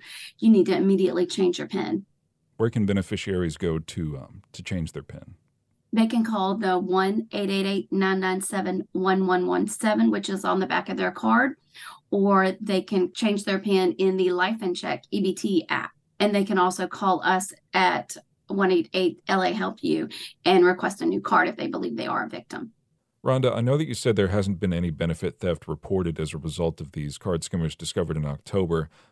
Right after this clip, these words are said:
Speaker 2: but can the state or federal government reimburse snap and E B T benefits to victims of benefits fraud?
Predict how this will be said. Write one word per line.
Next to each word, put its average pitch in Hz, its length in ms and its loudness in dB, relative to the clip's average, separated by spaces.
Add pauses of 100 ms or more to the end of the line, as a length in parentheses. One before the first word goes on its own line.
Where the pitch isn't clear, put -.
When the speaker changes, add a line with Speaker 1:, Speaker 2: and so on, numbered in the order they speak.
Speaker 2:
but 98 280 -4
can 156 240 0
the 156 80 0
state 135 340 -4
or 110 100 -4
federal 113 380 0
government 104 440 2
reimburse 90 720 0
snap 90 380 -4
and 80 180 -6
E 85 60 -6
B 85 160 -6
T 95 220 -6
benefits 95 540 -4
to 82 200 -4
victims 98 420 -4
of 95 80 -4
benefits 107 380 -4
fraud? 110 340 -4